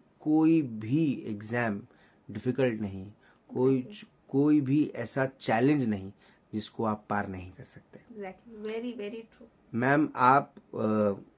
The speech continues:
Speaker 1: you know, अ, एक जैम की बॉटल मुझे ध्यान में आ गई, आपके, आपका नाम जमीला है, लेकिन मुझे एक जैम की बॉटल ध्यान में आ गई है। मैं जब छोटा था, तो मेरी माँ मुझे ये चीज़ बताती थी कई बार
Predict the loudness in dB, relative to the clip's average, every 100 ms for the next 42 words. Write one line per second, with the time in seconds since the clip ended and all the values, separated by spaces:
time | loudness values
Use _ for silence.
0 | _ _ _ -6 -4 -2 -4 -6 -8 -6
1 | -8 -10 -16 -20 _ _ _ -6 -6 -8
2 | -20 _ _ _ _ _ _ -12 -6 0
3 | 4 4 2 2 0 0 2 4 4 2
4 | 2 0 0 0 0 0 0 -2 -2 -4
5 | -4 -4 -2 -2 0 0 2 6 6 4
6 | 2 -12 -16 -8 0 4 4 4 2 2
7 | 4 4 2 4 4 4 2 0 0 0
8 | 0 0 2 0 -2 -8 -20 _ -2 -2
9 | -2 -4 0 2 2 -2 -10 _ _ -2
10 | 2 6 6 6 4 4 4 2 0 -6
11 | -4 -4 -2 -4 -2 0 0 -4